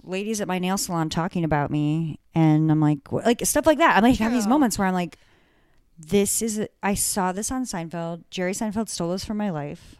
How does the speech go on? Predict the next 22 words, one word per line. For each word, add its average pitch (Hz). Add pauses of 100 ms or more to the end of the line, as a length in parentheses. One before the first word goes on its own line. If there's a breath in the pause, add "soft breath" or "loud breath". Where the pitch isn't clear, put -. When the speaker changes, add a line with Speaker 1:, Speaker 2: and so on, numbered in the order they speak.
(200)
Speaker 1:
And, 165 (760 soft breath)
but 302
also, 339
like, 277
I 202
don't 269
know, 214
it's -
more 233
adult 196
problems, 254
like 202 (500)
Larry 196
David's 185
problems 185
are 180
more, 170
I 208
don't 214
know, 160
like, 156 (720)
like, 175